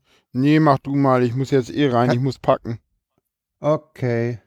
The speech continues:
Speaker 1: Ich
Speaker 2: Alles
Speaker 1: schick
Speaker 2: klar.
Speaker 1: dir
Speaker 2: Ich
Speaker 1: gleich
Speaker 2: versuch
Speaker 1: noch
Speaker 2: die
Speaker 1: die
Speaker 2: Sendung zu
Speaker 1: Kapitelmarken, ich versuch, ich schick
Speaker 2: Ja.
Speaker 1: dir die paar Kapitelmarken gleich über Telegram. Die brauchst du einfach in T X T abspeichern und dann, äh,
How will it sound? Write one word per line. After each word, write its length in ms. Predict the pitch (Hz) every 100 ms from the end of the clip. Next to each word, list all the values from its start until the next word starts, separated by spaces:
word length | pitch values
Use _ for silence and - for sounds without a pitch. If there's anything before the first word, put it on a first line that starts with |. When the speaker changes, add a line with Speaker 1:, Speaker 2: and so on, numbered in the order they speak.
| _ _
Speaker 1:
Ich 60 |
Speaker 2:
Alles 180 | - 156
Speaker 1:
schick 140 | 156
Speaker 2:
klar. 100 | -
Speaker 1:
dir 60 | 175
Speaker 2:
Ich 60 | 151
Speaker 1:
gleich 120 | 151
Speaker 2:
versuch 120 | 175
Speaker 1:
noch 80 | 165
Speaker 2:
die 80 | 170
Speaker 1:
die 40 |
Speaker 2:
Sendung 260 | 165 165 165
zu 60 | 170
Speaker 1:
Kapitelmarken, 500 | 151 160 147 135 143
ich 60 |
versuch, 420 | - 156 147 160 151 _ _ _
ich 160 | - 147
schick 160 | 175
Speaker 2:
Ja. 120 | 139 147
Speaker 1:
dir 80 |
die 100 | 165
paar 220 | 156 156 147
Kapitelmarken 800 | - 151 165 165 165 151 139 143
gleich 260 | 135 139
über 160 | 143 135
Telegram. 640 | 127 131 127 - 113 117 - _ _ _ _ _ -
Die 80 | 127
brauchst 280 | 135 156
du 60 | -
einfach 280 | 143 160 160
in 160 | 151
T 180 | 139 156
X 180 | 139 -
T 180 | - 156
abspeichern 800 | 151 - - 151 151 160 151 147
und 200 | 139 123
dann, 300 | 139 139 143
äh, 300 | 120 123 127